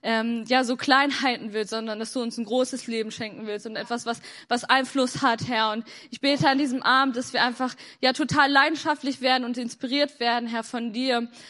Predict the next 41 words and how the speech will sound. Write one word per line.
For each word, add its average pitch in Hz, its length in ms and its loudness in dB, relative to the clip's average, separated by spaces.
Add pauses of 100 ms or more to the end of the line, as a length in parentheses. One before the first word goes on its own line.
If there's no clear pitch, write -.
(120)
von 247 140 -2
dem, 247 180 2
wie 233 140 -4
du 294 220 4
bist 277 340 2
und 233 160 -6
was 226 240 -4
du 269 160 -2
siehst. 262 340 -2
Und 220 120 -8
ich 214 120 -12
bete, 269 240 -2
dass 233 200 -6
du 240 120 -8
zu 226 160 -10
jedem 254 280 -2
Einzelnen 247 400 -2
sprichst. - 540 -8 (420)
Und 226 100 -2
ich 233 160 -2
danke 262 320 2
dir, 214 400 -2 (380)
ja, 233 160 2
dass 226 260 -2
dein 254 340 4
Wort 226 300 0
wahr 240 320 4
ist 196 160 -8
und 214 100 -10
dass 202 160 -8
dein 233 340 2
Wort 220 300 0
immer 226 400 -2 (200)
Auswirkungen 233 580 -2
haben 226 220 0
wird 214 100 -10
in 220 140 -8
unserem 214 240 -8
Leben. 190 460 -6 (380)
Amen. 220 640 4 (680)
Amen. 220 500 4